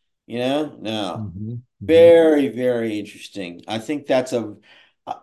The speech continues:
Speaker 1: and it's a humbling way
Speaker 2: Mm-hmm.
Speaker 1: for technology
Speaker 2: Humbling is a good
Speaker 1: societies.
Speaker 2: word. Yep.
Speaker 1: We need to get back to this, to think, "Well, wait a minute, have we really invented that much?" I'm not so sure. I mean, I really
Speaker 2: I don't think we invented anything.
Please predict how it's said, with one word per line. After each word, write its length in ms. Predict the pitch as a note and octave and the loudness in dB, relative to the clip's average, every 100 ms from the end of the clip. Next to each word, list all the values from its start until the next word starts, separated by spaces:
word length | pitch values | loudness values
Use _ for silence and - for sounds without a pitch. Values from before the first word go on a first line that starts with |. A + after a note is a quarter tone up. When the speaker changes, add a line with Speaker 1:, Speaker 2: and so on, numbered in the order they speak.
| _ _ _ _ _ _ _ _ _ _ _ _ _ _ B2+ | _ _ _ _ _ _ _ _ _ _ _ _ _ _ -4
Speaker 1:
and 140 | D3 | -2
it's 140 | D3 | -2
a 40 | C3 | -8
humbling 560 | - A3+ A3 G3 E3 | -2 0 0 0 0
way 480 | C#3 C3 A2 E2 - _ _ _ _ _ _ A2+ | 0 -2 -2 -6 -10 _ _ _ _ _ _ -12
Speaker 2:
Mm-hmm. 160 | G#2 | -6
Speaker 1:
for 120 | A#2+ B2 | -4 -4
technology 560 | C#3+ - B2 C3 C3 | -6 -6 -4 -2 0
Speaker 2:
Humbling 480 | D3 E3+ E3 C#3 A#2+ | 2 2 4 2 0
is 120 | G2+ | -4
a 40 | G2+ | -2
good 320 | A2 A2 F#2 | 0 -2 -8
Speaker 1:
societies. 100 | D#2 | -10
Speaker 2:
word. 460 | F#2+ F#2 - - _ _ _ _ - | -10 -12 -14 -20 _ _ _ _ -16
Yep. 280 | F#2+ A#2+ - - - - - - - | -8 -8 -10 -20 -20 -20 -20 -20 0
Speaker 1:
We 160 | D3+ E3+ | 2 4
need 160 | F#3+ | 2
to 80 | E3+ | 0
get 240 | D3+ - | -2 0
back 280 | C#3+ C3 C3 | -2 -2 -4
to 80 | A#2+ | -8
this, 140 | A#2 A2+ | -10 -10
to 120 | A2 | -8
think, 240 | D3 C#3 | -6 -6
"Well, 240 | C3+ C3+ C3 | -6 -6 -4
wait 260 | C#3+ D3 | 0 0
a 40 | C#3 | 0
minute, 280 | B2 A#2 - | -2 -6 -8
have 260 | C#3+ D#3 | -4 0
we 200 | D#3+ D3+ | 4 2
really 440 | B2 C#3 C#3+ C#3 B2+ | 2 0 0 -2 -6
invented 420 | G2+ A#2 A#2 A2 | -6 -8 -8 -6
that 180 | A2+ A2+ | -6 -6
much?" 500 | A#2 B2 - - _ _ _ _ - | -6 -8 -12 -16 _ _ _ _ -8
I'm 680 | B2 C3+ C#3 C#3+ C#3 C3 B2+ | -6 -2 0 0 0 0 -2
not 240 | A#2 G#2+ | -4 -6
so 180 | - G#2+ | -8 -8
sure. 600 | - A2+ A2 F#2 F2 - | -8 -6 -6 -6 -10 -12
I 140 | A2 A2+ | -8 -4
mean, 240 | A#2 A2+ | -4 -4
I 160 | A#2+ B2+ | -2 -2
really 640 | B2 A#2 C3 C#3 C#3+ C3+ | -4 -2 2 4 4 4
Speaker 2:
I 60 | C3 | 0
don't 180 | D3+ | 0
think 180 | C3+ A#2 | -2 -2
we 140 | B2 A#2 | 0 0
invented 480 | A#2 A2+ G#2+ G#2+ | -2 -4 -6 -8
anything. 520 | F#2+ A#2+ A#2 F#2+ F2 | -6 -6 -6 -8 -14